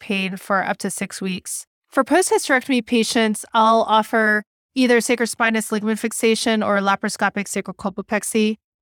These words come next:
For the high posterior prolapse, I actually think the sacrospinous ligament fixation works great. My approach is to take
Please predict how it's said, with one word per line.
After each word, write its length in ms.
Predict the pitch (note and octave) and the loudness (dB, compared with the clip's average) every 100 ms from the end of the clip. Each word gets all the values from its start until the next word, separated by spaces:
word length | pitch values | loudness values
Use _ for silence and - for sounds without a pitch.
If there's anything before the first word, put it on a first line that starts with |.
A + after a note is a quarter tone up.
| _ | _
For 200 | - C4+ | -2 0
the 120 | B3+ | 2
high 240 | G#3+ C4 D4+ | 2 2 2
posterior 560 | - D#4+ - C4+ B3 | 2 -2 0 2 2
prolapse, 460 | - A3 G#3+ B3+ - | 2 0 2 2 2
I 80 | A3 | 2
actually 360 | G#3+ A3 A#3 | 2 0 -2
think 240 | A3 G#3+ G#3 | 0 -2 0
the 240 | G3+ G3 | -2 -2
sacrospinous 640 | - G#3+ A3 - G#3 G3+ | -4 -4 -4 -2 -2 -2
ligament 280 | - G3+ G#3 | -4 -4 -4
fixation 480 | A#3 G#3+ A3+ G#3+ G#3+ | -4 -2 -2 0 -4
works 240 | F#3+ F3+ | -6 -8
great. 360 | - G3 G3 B3 _ _ _ | -6 -2 -2 -4 _ _ _
My 180 | A#3+ B3 | 0 2
approach 320 | C4 C#4+ A3+ | 2 0 2
is 200 | A3+ - | -2 -2
to 320 | - A3+ G3+ - _ _ - | -2 0 0 -4 _ _ -4
take 320 | C4 A3+ | 0 0